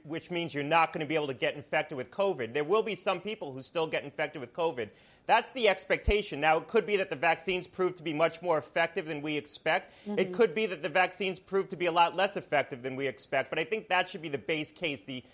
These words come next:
Speaker 1: the base expectation of individuals.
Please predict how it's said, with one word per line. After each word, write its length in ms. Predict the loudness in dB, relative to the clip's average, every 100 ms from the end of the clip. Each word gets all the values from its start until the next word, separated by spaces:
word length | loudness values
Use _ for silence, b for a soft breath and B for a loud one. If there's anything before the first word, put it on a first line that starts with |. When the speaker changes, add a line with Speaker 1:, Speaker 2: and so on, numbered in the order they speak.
| b -8
Speaker 1:
the 140 | -6
base 360 | -2 -2 0 0
expectation 800 | -2 -2 -4 -2 -4 -4 -6
of 140 | -6 -6
individuals. 720 | -6 -4 -6 -6 -8 -8